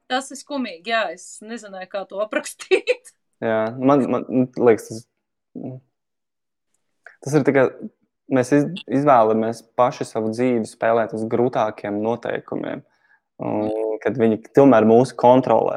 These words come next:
Speaker 2: tā kā tās lietas mēs paši varam vadīt.
Speaker 1: Nu, tas ir
Speaker 2: Un
Speaker 1: s-, savu veidu sadomazohisms, <laughs> teiksim.
Speaker 2: Jā. Un tad mēs no šīs priecīgās nots ir, um, es izmantoju, cerēs, bērnus kā ie-, ie-,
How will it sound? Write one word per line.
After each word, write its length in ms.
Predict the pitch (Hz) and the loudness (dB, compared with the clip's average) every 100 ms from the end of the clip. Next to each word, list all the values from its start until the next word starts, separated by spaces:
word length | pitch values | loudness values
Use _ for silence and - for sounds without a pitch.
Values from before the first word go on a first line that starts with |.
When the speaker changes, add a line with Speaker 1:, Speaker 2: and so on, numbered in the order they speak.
| 127 | -8
Speaker 2:
tā 120 | - | -10
kā 80 | - 110 | -10 -6
tās 240 | 113 110 | -6 0
lietas 280 | 120 110 110 | 4 4 0
mēs 160 | 107 | -4
paši 240 | - 120 - | -4 -4 -4
varam 240 | 110 110 | -4 0
vadīt. 340 | 117 107 107 - _ _ _ _ _ _ | 0 0 -2 -8 _ _ _ _ _ _
Speaker 1:
Nu, 80 | - | -20
tas 220 | - 58 113 | -14 -12 -10
ir 60 | |
Speaker 2:
Un 40 | 110 | -12
Speaker 1:
s-, 220 | - _ _ - - | -16 _ _ -20 -12
savu 200 | 190 190 | -10 -10
veidu 260 | 226 254 247 | -10 -10 -8
sadomazohisms, 1080 | - 285 214 185 165 - - - - 180 | -6 -6 -6 -14 -16 -20 -20 -20 -18 -12
<laughs> 40 | - | -8
teiksim. 480 | 269 - - 254 277 - - _ _ | -8 -10 -10 -8 -8 -12 -16 _ _
Speaker 2:
Jā. 360 | - 113 107 104 - _ - - - | -2 0 0 -4 -10 _ -20 -20 0
Un 160 | 135 | 4
tad 140 | 190 220 | 8 8
mēs 180 | 180 139 | 6 4
no 60 | |
šīs 240 | 127 139 139 | 2 2 2
priecīgās 520 | 127 120 113 107 - | 0 2 0 0 -2
nots 360 | 123 165 196 - _ - - | 0 0 -4 -14 _ -16 0
ir, 240 | 123 120 | 4 6
um, 460 | 117 113 113 110 110 - - _ _ _ | 4 2 0 0 -2 -4 -10 _ _ _
es 140 | 135 131 | -4 2
izmantoju, 320 | 175 202 160 151 | 4 6 4 4
cerēs, 220 | 139 110 | 2 4
bērnus 520 | 110 151 139 127 127 | 4 4 4 2 -2
kā 160 | 123 107 107 - - - _ _ _ _ _ _ | 0 2 2 -2 -8 -20 _ _ _ _ _ _
ie-, 160 | - - | 0 0
ie-, 240 | - 131 | 2 0